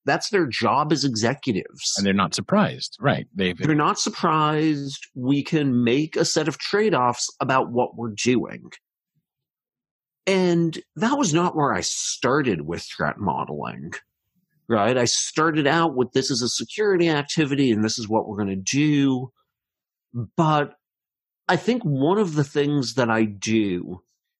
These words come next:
Speaker 1: is I try to follow the discomfort. I
Speaker 2: I
Speaker 1: look
Speaker 2: would like,
Speaker 1: for the
Speaker 2: I would like that to be a motto for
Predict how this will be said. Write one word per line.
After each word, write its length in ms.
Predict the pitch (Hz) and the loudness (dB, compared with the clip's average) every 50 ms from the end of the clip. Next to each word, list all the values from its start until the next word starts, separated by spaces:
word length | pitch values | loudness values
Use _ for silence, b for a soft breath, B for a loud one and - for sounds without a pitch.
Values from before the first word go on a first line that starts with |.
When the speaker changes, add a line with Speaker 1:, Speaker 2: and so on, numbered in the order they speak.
| _ _ | _ _
Speaker 1:
is 180 | - 185 156 160 | -2 0 2 2
I 120 | 165 160 | 2 0
try 420 | - - - - 190 180 190 202 202 | 0 -2 -4 -2 0 0 2 2 2
to 100 | 190 156 | 0 -2
follow 520 | - - - 147 143 151 151 160 147 131 | -4 -2 0 0 2 2 4 2 2 2
the 140 | 110 113 110 | 2 0 -2
discomfort. 1080 | 95 117 113 107 - - - - - 80 76 71 - - - - - - - - - _ _ _ _ _ _ _ _ _ _ _ _ _ _ _ _ _ _ _ _ _ _ _ | 2 2 2 2 0 -4 -4 -6 -6 -6 -6 -8 -8 -10 -10 -10 -10 -12 -12 -12 -14 _ _ _ _ _ _ _ _ _ _ _ _ _ _ _ _ _ _ _ _ _ _ _
I 120 | - 160 | 0 2
Speaker 2:
I 100 | 147 151 | 2 4
Speaker 1:
look 220 | 156 170 214 - - _ - | 4 2 2 0 -2 _ -2
Speaker 2:
would 100 | 120 113 | 0 2
like, 20 | |
Speaker 1:
for 60 | - 427 | 2 2
the 60 | 117 139 | 0 0
Speaker 2:
I 40 | |
would 120 | 151 175 139 | 0 0 2
like 160 | 120 120 107 | 2 2 2
that 120 | 120 110 | 0 -4
to 60 | - 95 | -2 -2
be 120 | 95 90 | 0 0
a 60 | 85 | 0
motto 540 | 82 80 80 82 82 78 76 80 78 - - | 0 -2 0 0 -2 -2 -2 -6 -8 -8 -10
for 420 | - - - 80 76 73 76 76 | -14 -14 -10 -6 -6 -6 -6 -8